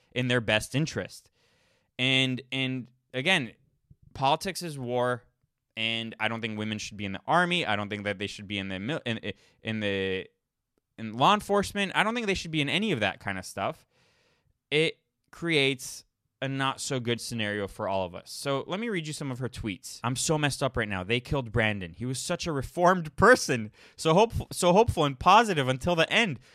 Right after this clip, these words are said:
More importantly, he is sorry, so sorry for the hurt and pain he caused others." So at least he admitted that he caused hurt and pain. "As he was in the chair, his attorney called me, and they just had their last call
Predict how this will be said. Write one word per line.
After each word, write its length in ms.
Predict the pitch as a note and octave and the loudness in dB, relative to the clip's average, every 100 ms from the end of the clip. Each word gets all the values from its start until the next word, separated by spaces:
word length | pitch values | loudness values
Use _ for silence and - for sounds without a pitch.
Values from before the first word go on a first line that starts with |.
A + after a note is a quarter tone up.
| _ | _
More 260 | D3 G#3+ A#3+ | 0 2 2
importantly, 580 | - G#3 B3 F#3+ D#3+ | 4 6 6 4 0
he 160 | E3 F#3+ | 2 2
is 120 | F#3 | 2
sorry, 520 | - - A3 C4+ G#3+ C3 | -2 2 8 10 8 6
so 260 | - C4 | 6 6
sorry 460 | - G3 F3 F3 F#3 | 6 6 8 8 4
for 180 | - F3 | -2 0
the 140 | E3 | 0
hurt 320 | C#3 D#3 F3+ | 2 0 2
and 160 | F3 F3 | -2 -4
pain 260 | C3+ C3 | -2 0
he 140 | C3+ D3 | -2 -4
caused 380 | - G#2 G#2 - | 0 2 2 4
others." 460 | E3+ D3+ F#2 - - | 6 6 2 -4 -14
So 320 | - F#3 E3+ - - - | 0 2 2 -2 -20 -8
at 160 | - C3+ | -2 0
least 220 | A#3 - | 0 -2
he 100 | G#3 | 0
admitted 720 | B2 G2 G2+ G#3+ D3+ G#2+ A2 - | 0 0 2 6 6 2 -4 -4
that 260 | A2 G#2+ G#2 | -2 -2 -2
he 380 | A2+ G#2+ G2 - _ _ _ _ _ _ - | -6 -6 -8 -12 _ _ _ _ _ _ 0
caused 340 | B2+ A2 - | 2 2 2
hurt 180 | A#2 G#2+ | -2 -2
and 120 | G#2+ | -2
pain. 360 | A2 G#2 B2+ D#3+ | 0 0 -2 2
"As 240 | F3+ E3 | 2 2
he 140 | G3 C4 | 2 4
was 220 | D#4 B3 | 2 2
in 120 | B3+ | 0
the 80 | C4 | 0
chair, 380 | - F3 D#3 E3+ | 2 4 6 4
his 160 | E3+ | 2
attorney 400 | A3 - E3 G3+ | -2 0 0 0
called 480 | F3+ D#3+ G3 B3+ A3 | -2 6 8 8 4
me, 300 | D3 B2+ E3+ | 4 4 2
and 300 | C#3+ D3+ D#3 | 2 2 4
they 320 | D3+ F3+ G3 - | 6 6 4 -4
just 300 | C#3 D#3+ - | -6 -6 -4
had 420 | D3+ C#3+ C#3+ C#3+ - | 2 4 4 0 -10
their 320 | A#2 A#2 G#2+ | -4 0 0
last 540 | G#2 A#2+ D3+ F3 - - | 4 8 8 6 -6 -6
call 500 | B2+ A#2 A2+ A#2 | 2 6 6 4